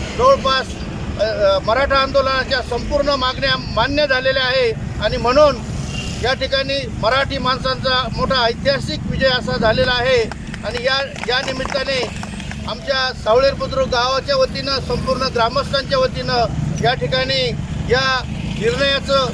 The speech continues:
कौतुक करण्यासाठी आणि या विजयाचं साक्षीदार होण्यासाठी संपूर्ण ग्रामस्थांच्या वतीनं म-, मनोज जरांगे पाटलांचं आणि त्याचप्रमाणे आपल्या महाराष्ट्राचे नेते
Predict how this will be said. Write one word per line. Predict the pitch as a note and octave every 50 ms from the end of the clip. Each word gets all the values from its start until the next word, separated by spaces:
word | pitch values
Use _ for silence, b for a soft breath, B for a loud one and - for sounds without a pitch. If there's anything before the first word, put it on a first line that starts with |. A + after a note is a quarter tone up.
| - - - - -
कौतुक | G#3 A#3+ C4 - D#4 D#4 D4+
करण्यासाठी | - C4+ C4+ C4+ C#4 C#4 A#3 A#3+ B3+ B3 - C#4 C4 B3+ A3+ - - - - G3
आणि | A3 B3 C4 C4
या | C4+ C4 A#3+
विजयाचं | B3 B3+ B3+ C4 C4 C4+ C4 - C#4 C4+ C4 - -
साक्षीदार | A#3 A3+ - - - D4 D4+ D4+ D4
होण्यासाठी | C#4 C4 B3+ C4+ B3 - A#3 A#3+ A#3 C4+ C4 A#3+ A3
संपूर्ण | - - - - - - - - - - C#4 C4+ C#4 C#4 G#3
ग्रामस्थांच्या | A3+ A3+ B3 B3+ D4 C4+ - - C4+ C4 - C4+ C4+
वतीनं | C4 C4 B3+ - C4+ B3+ C4 C4 B3+ A3+ G3 - - - - - -
म-, | F3 G3 G3+ - E3+ - - - - - - E3
मनोज | G3+ C4 D4+ C#4+
जरांगे | C#4+ - C4 C4 C4+ C4+ C4+ C4+
पाटलांचं | C4 - C4 C4 B3+ C4 C4+ C4 B3 - C4 C4+ C4 B3 A3 - - - F3+
आणि | G3 A3+ A#3
त्याचप्रमाणे | - B3 C4 C#4+ C4+ - - C4 B3+ B3+ C4 C4 C4+ C4 B3+ A#3 F#3+ - - - - -
आपल्या | G3+ G#3 - B3+ C4+ C4 C4 B3+ -
महाराष्ट्राचे | G#3+ A3 A#3 B3+ C4+ C4 - - B3+ B3+ - C4 C4
नेते | B3 B3 B3+ A#3+ - C4+ C4 B3+ A#3+